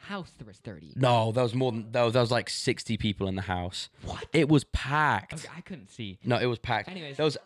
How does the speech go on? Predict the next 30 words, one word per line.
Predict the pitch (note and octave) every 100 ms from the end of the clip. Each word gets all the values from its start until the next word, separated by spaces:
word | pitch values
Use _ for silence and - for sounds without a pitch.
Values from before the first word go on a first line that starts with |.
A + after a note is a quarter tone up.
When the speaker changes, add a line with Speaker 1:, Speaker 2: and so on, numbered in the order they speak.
| _ _ _ _ _
Speaker 2:
there | C3+
was | D#3
at | C3
least | C3+ D3 -
thirty | - B2+ A#2
people | A2 G2 F#2+
in | F#2+
the |
mosh. | F#2 F#2 - - -
Speaker 1:
So | -
we | F3+ F3+ A#3
start | - F#3+ D3
moshing, | A#2 G#2 - D2 F2 C#3 _ _ _
and | D3+ D#3 C#3 C3+ _ D3+
Josh | F3 F#3+ G3+
and |
Ali | F3+ D#3+
in | C3
front | - A2+
of | G2+
me, | G#2 G2
and, | - F3+
like, | F#3 - _ _
okay, | F#3 D3 G2+ _ -
first | C4 C#4 G3
of |
all, | F3+ E3 _ _ _
whoever | - C4 C4+
s-, | - - - _
like, | D#3